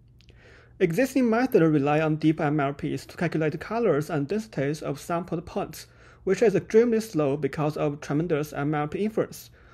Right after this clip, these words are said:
while Hexplan explicitly represents a four D grid by six feature planes and calculates space-time point features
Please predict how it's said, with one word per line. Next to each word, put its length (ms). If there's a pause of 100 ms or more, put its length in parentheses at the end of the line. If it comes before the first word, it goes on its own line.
(180)
while 180
Hexplan 640
explicitly 540
represents 600
a 80
four 280
D 100
grid 400
by 140
six 280
feature 300
planes 420 (360)
and 180
calculates 460
space-time 500
point 320
features 560